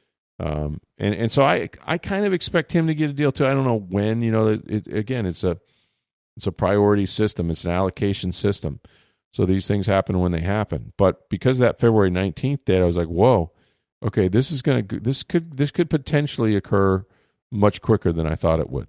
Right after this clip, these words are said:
Like, by, you know, think about that. By the, not even by the end of February, you could know that you got both Mayfield and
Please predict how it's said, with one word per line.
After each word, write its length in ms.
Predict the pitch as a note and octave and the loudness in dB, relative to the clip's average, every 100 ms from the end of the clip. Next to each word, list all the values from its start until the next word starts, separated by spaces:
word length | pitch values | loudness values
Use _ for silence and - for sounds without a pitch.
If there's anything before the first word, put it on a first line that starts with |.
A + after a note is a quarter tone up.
| - | -12
Like, 220 | - F2 - | -4 -2 4
by, 320 | F#2 F2+ F2 - - _ _ _ _ | 6 6 2 -4 -20 _ _ _ _
you 80 | G#2 | 2
know, 180 | E2 D2 - | 2 0 -2
think 140 | A#2 A#2+ | 0 2
about 180 | - - | 2 0
that. 200 | - - | -2 0
By 140 | F2 | 0
the, 240 | F2 E2+ - _ _ _ _ _ _ _ _ _ - | 0 -2 -6 _ _ _ _ _ _ _ _ _ -4
not 160 | G2+ | 0
even 180 | A2+ F#2+ | 2 2
by 140 | F2+ F2 | 2 2
the 140 | E2 | 0
end 220 | G2+ G#2+ | -2 0
of 80 | G2 | 0
February, 500 | - G2+ G2+ F2+ E2 | 2 2 4 4 4
you 120 | F2 | 2
could 180 | F2 F2 | 0 0
know 220 | F2+ F#2 F2 | 2 4 4
that 140 | - | 0
you 60 | F2 | 0
got 220 | E2+ D#2 | 0 2
both 320 | F#2 E2 - | 0 0 -4
Mayfield 560 | F2+ F2+ F2 F#2+ E2 - | -2 -2 0 2 2 0
and 420 | E2+ E2 E2 E2 | -2 0 -2 -4